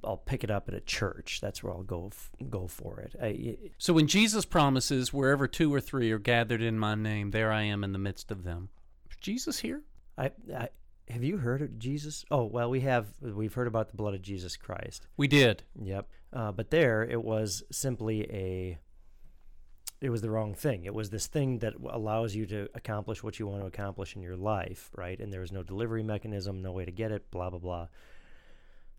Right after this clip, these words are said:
Speaker 1: I don't know, man. I, that's, this is a hard question for me to answer. Can the Lord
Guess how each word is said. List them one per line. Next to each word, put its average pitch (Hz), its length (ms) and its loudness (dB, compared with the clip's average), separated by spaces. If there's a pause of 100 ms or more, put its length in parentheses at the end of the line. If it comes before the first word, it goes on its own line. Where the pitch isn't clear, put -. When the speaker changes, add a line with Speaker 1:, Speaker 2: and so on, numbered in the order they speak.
(480)
Speaker 1:
I 123 220 4
don't 104 200 0
know, 107 300 -2
man. 92 440 -6
I, 107 220 -4 (140)
that's, 123 220 -4
this 117 200 -4
is 98 100 -4
a 85 120 -2
hard 98 300 -4
question 98 680 -6 (320)
for - 180 -10
me 104 180 -4
to 101 60 -4
answer. 113 500 -6
Can 98 160 -8
the 95 60 -6
Lord 107 460 -2